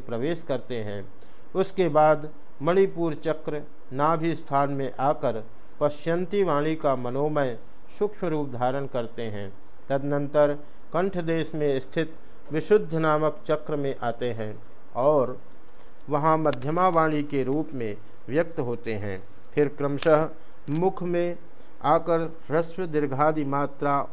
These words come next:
उदात्त अनुदात्त आदि स्वर तथा ककार आदि वर्ण रूप स्थूल वैखरी वाणी का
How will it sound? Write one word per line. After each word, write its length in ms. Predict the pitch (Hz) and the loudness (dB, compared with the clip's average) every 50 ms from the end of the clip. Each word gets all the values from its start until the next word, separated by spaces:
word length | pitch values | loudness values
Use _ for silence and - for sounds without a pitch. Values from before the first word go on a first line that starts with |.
| - - | -4 -4
उदात्त 480 | 107 113 135 143 156 156 156 - - 165 | -2 4 6 8 8 6 6 2 -4 -4
अनुदात्त 640 | - - 135 131 131 131 139 139 151 151 143 - - - | -4 -2 -2 -2 0 2 4 4 4 4 2 -2 -4 -2
आदि 300 | 139 135 135 131 127 120 110 | 0 2 2 2 0 -2 -4
स्वर 360 | - - 135 139 139 143 143 - - - - - - - - - | -4 -2 -2 -2 0 -2 -2 -4 -6 -6 -6 -6 -6 -4 -2 -2
तथा 280 | 156 156 156 156 151 151 147 - - - - - - - - - | -2 0 2 2 2 2 2 -2 -4 -6 -6 -4 -4 -4 -2 -2
ककार 360 | 151 151 156 170 180 180 175 | 0 2 4 4 4 6 6
आदि 360 | 170 156 147 135 139 131 120 | 6 4 4 2 0 -2 -2
वर्ण 340 | 107 117 143 156 165 170 160 | -2 0 0 2 2 2 2
रूप 400 | 147 143 131 117 - - - - | 2 0 0 -2 -4 -4 -6 -6
स्थूल 440 | 135 - - - - 170 180 185 170 139 | -6 -6 -6 -4 -2 -2 0 0 0 0
वैखरी 480 | 123 127 135 139 135 151 151 156 151 127 | 0 2 0 0 0 -2 0 0 0 0
वाणी 340 | 120 123 135 143 151 151 147 | 2 2 2 2 0 0 0
का 200 | 147 123 110 | 0 0 0